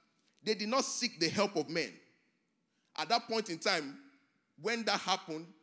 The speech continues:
they did not, they were going to the tomb. They did not say, "Oh,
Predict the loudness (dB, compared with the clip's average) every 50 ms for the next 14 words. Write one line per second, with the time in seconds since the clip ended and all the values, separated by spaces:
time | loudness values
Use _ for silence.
0 | _ _ _ _ _ _ _ _ -2 -2 -2 -2 -2 -2 -2 -2 -2 -4 -4 0
1 | 2 6 6 6 6 6 4 2 2 0 -2 -6 -6 -6 -6 -8 -8 -6 -6 -4
2 | -4 -6 -8 -12 _ _ _ _ _ _ _ _ _ 2 4 4 4 4 4 2
3 | 2 2 0 -4 -6 -8 -8 _ 0 0 0 0 -2